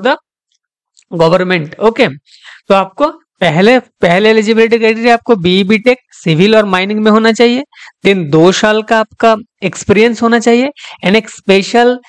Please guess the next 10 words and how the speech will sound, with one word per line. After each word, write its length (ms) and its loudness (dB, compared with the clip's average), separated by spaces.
माइन 420 -2
survey 400 -4
में 140 -2
एक्सपीरि-, 680 -4
माइन 360 -2
survey 380 -2
का 200 -2
certificate 580 -2
होना 160 -2
चाहिए, 300 0